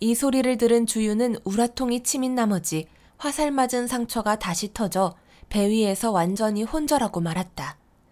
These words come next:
제갈량의 계략은 순조롭게 딱딱 들어맞아가고 있었다. 손권과 주유는 유비가 손부인까지 대동하고 미꾸라지처럼 자신의 소나귀를 벗어나자 분통이 터져 잠을 이룰 수가 없었다.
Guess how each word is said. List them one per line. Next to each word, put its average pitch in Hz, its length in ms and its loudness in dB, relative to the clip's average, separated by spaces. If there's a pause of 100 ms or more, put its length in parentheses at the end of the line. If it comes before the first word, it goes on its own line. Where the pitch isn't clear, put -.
(340)
제갈량의 220 640 2
계략은 208 460 2
순조롭게 226 840 -2
딱딱 202 500 0
들어맞아가고 190 760 2
있었다. - 560 -6 (920)
손권과 233 720 4
주유는 214 560 2
유비가 220 400 2
손부인까지 269 800 -2
대동하고 202 720 0 (220)
미꾸라지처럼 233 880 2
자신의 208 420 0
소나귀를 233 520 0
벗어나자 196 680 -2 (400)
분통이 247 440 0
터져 226 360 0
잠을 220 360 2
이룰 202 220 2
수가 202 300 -4
없었다. - 560 -8